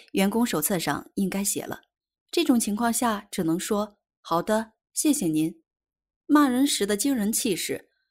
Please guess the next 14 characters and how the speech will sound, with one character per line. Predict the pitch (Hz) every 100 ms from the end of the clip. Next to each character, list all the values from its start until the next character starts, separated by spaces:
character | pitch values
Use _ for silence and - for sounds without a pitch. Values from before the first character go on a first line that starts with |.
| _ -
让 | 233 220
在 | 220 190
一 | 170
旁 | - 165 165
看 | - 208
着 | 175
的 | 165
我 | 160 143 - _ _ -
都 | 196
有 | 190 170
点 | 170 151 165 214
郁 |
闷 | 175 156 147
了。 | -